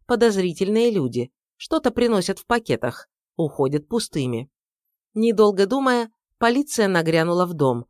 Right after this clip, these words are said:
а там вместо одного мужчины целых три. Сидя на полу и попивая кофе, они раскладывали ингредиенты для приготовления взрывчатки.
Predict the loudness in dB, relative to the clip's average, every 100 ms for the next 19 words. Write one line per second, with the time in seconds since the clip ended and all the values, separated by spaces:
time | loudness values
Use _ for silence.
0 | _ _ -4 -2 0 0 0 -2 -2 0
1 | 0 2 0 2 2 0 0 0 0 -2
2 | 0 2 2 -2 -4 -4 -4 _ _ -10
3 | -2 0 2 2 2 2 4 2 2 -2
4 | 0 0 0 0 0 0 0 -2 -4 _
5 | -2 2 4 2 0 0 0 2 2 4
6 | 2 0 -2 0 -2 0 0 0 0 0
7 | 0 0 -2 0 -2 -2 0 0 0 2
8 | 2 2 0 -4 -4 -4 -4 -4 -14 -14